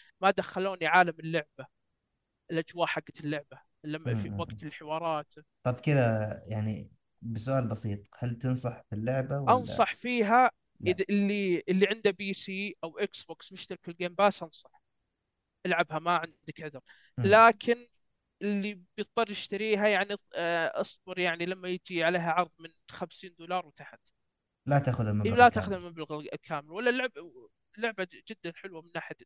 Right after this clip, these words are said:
Speaker 1: موسيقى، ألغاز، جيم بلاي، القصة، يعني، ها، لا بأس فيها صراحة.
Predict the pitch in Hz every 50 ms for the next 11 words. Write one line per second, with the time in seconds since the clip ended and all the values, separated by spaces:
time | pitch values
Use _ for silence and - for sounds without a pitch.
0 | _ _ - - - 180 160 156 - - 151 135 147 156 156 147 160 165 160 156
1 | 151 151 - - - - _ _ - 170 160 160 156 143 147 151 165 165 156 151
2 | 147 135 - _ _ _ _ _ _ _ - 190 180 - 254 233 - - 208 196
3 | 190 185 196 196 196 202 202 196 185 190 196 190 185 180 - - - 190 185 165
4 | 151 147 - - 156 160 160 151 - - 147 -